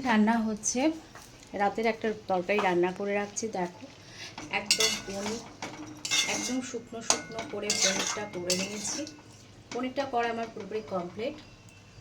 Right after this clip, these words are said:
এবার ভাতটা বসিয়ে দেবো। পনিরের কালারটা কিন্তু দারুণ এসছে। এর মধ্যে আছে সমস্ত ভেজিটেবলসগুলো আছে, পটল আছে,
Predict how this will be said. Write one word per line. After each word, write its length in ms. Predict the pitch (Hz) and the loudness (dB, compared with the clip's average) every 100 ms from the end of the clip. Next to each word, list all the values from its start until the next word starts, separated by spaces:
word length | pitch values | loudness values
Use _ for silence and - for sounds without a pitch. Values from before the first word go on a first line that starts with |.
| - | -10
এবার 220 | 196 214 208 | -4 -2 -2
ভাতটা 340 | 185 190 - 226 | -4 -6 -4 -2
বসিয়ে 400 | 190 185 202 220 | -2 -4 -2 -2
দেবো। 240 | 208 208 226 - - - - - - - - - | -2 0 0 0 -4 -6 -8 -12 -16 -18 -18 -10
পনিরের 420 | 202 202 208 202 | -8 -4 -4 -6
কালারটা 380 | 185 185 190 196 | -4 -2 -2 -4
কিন্তু 220 | 190 196 196 | -8 -8 -8
দারুণ 380 | 185 170 175 185 | -6 -4 -4 -4
এসছে। 380 | 185 185 - - 233 240 - - - - - - - - - - | -4 -6 -10 -12 -12 -14 -16 -18 -18 -18 -18 -20 -18 -18 -18 -12
এর 140 | 208 220 | -8 0
মধ্যে 280 | 220 - 220 | 2 4 4
আছে 300 | 208 190 - 240 | 4 2 0 -2
সমস্ত 500 | - 247 254 269 - 254 247 | -2 -2 0 -2 -4 -2 -2
ভেজিটেবলসগুলো 920 | 208 185 202 214 208 208 196 208 196 | -2 0 2 4 4 6 8 8 6
আছে, 300 | 180 175 - 208 202 - - - - | 4 4 2 -2 -6 -6 -4 -6 2
পটল 440 | - 208 208 240 233 196 | 8 8 8 4 4 4
আছে, 260 | 180 - | 2 2